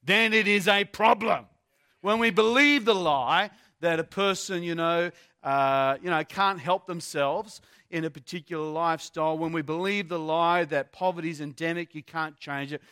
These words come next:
when we believe the lies that we buy into by a culture, that unless you dress in the certain clothes,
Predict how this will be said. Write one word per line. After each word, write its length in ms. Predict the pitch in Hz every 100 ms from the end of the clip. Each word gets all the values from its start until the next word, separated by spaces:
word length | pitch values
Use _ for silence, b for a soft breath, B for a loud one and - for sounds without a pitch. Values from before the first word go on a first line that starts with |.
| b
when 120 | 170
we 80 | 180
believe 480 | 156 160 185 226 208
the 80 | 180
lies 500 | 165 190 190 190 170
that 140 | 175
we 100 | 165
buy 280 | 147 160 165
into 240 | 170 170
by 200 | 156 151
a 60 | 147
culture, 580 | - - 165 185 190 180 b b
that 60 | 175
unless 280 | 160 185 -
you 80 | 156
dress 460 | - 151 180 -
in 80 | 185
the 80 | 165
certain 420 | - 190 180 170
clothes, 520 | - 175 160 165 165